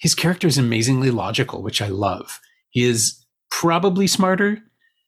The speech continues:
<laughs> than the, than the heroes, but only directed in, in the direction of crime. So obviously that's his, his Achilles heel.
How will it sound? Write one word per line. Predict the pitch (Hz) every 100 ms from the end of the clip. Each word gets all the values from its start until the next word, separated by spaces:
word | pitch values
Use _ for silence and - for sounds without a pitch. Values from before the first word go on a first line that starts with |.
| _
<laughs> | - - - 160 -
than | - 170
the, | 175 165
than | 170 175
the | 165
heroes, | 170 190 202 - - - - _
but | 147 123 120 120 _ _ -
only | 147 143
directed | 143 131 120 120
in, | 117 113
in | - 113
the | 101
direction | 104 104 - 104
of | 101
crime. | - 180 113 95
So | 107 98
obviously | 107 117 - 98
that's | 95 98 -
his, | 95 -
his | 110 104
Achilles | - 117 110
heel. | 131